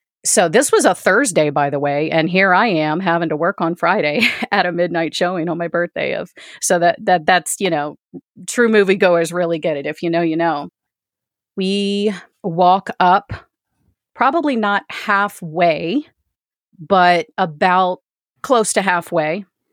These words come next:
and we sit in the end seat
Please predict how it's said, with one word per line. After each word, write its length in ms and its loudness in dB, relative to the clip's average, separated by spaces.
and 220 0
we 120 -2
sit 640 0
in 320 2
the 140 -2
end 280 4
seat 340 -2